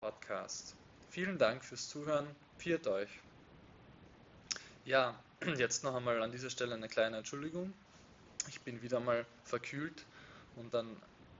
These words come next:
zwei, drei Stellen habe ich mich deswegen geräuspert, äh, was ich nicht mehr gut rausschneiden kann.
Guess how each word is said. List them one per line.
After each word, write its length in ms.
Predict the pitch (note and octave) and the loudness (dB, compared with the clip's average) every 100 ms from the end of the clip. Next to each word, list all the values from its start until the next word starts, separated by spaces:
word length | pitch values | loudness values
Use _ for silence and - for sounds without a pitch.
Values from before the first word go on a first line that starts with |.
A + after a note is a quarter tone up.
| - | -8
zwei, 220 | - A#2 | 6 8
drei 160 | A#2 A2+ | 10 8
Stellen 440 | - A#2 A#2 A#2 - | 6 4 4 0 -6
habe 220 | A#2+ A2+ | -2 -2
ich 80 | A#2+ | -4
mich 160 | A2+ | -8
deswegen 460 | - A2+ A#2+ A2+ A2+ | -2 -2 -2 -4 -4
geräuspert, 760 | A2 G#2 G2+ - - C#3 - - - - - - - - - | -2 6 6 6 2 0 0 -18 -18 -20 -18 -20 -20 -16 -2
äh, 40 | |
was 440 | A2+ A2 A2+ A2 A#2+ | 2 6 6 4 2
ich 100 | A#2+ | -8
nicht 200 | B2 - | -12 -2
mehr 240 | A2 G#2+ - | 0 0 -4
gut 220 | B2+ A#2+ | -12 -4
rausschneiden 540 | G#2+ G#2 - A2 G2 G#2 | 2 2 2 -2 -4 -4
kann. 220 | - A2 | -4 -4